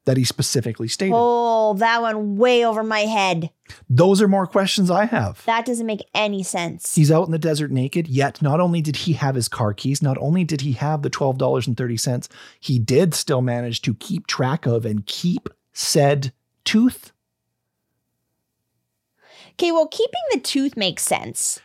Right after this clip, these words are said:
Speaker 1: Yes, but
Speaker 2: Because he, if he was in that shelter, right, he could have just hel-, held on to it. But how on
Speaker 1: That's
Speaker 2: earth would he
Speaker 1: true.
Speaker 2: have had his keys in his pocket and change?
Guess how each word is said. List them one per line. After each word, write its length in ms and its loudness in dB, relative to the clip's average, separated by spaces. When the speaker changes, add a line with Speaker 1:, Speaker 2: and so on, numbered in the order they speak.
Speaker 1:
Yes, 320 4
but 100 -2
Speaker 2:
Because 480 0
he, 240 -2
if 80 0
he 160 -4
was 160 -2
in 120 -4
that 180 -2
shelter, 760 -2
right, 360 -4
he 80 -6
could 180 -8
have 80 -8
just 160 -6
hel-, 120 0
held 220 0
on 200 0
to 60 -6
it. 40 -4
But 120 0
how 180 0
on 100 2
Speaker 1:
That's 140 0
Speaker 2:
earth 160 -6
would 120 4
he 60 4
Speaker 1:
true. 40 2
Speaker 2:
have 100 -4
had 340 0
his 200 -4
keys 340 -4
in 80 -4
his 120 -4
pocket 440 0
and 200 -4
change? 640 -6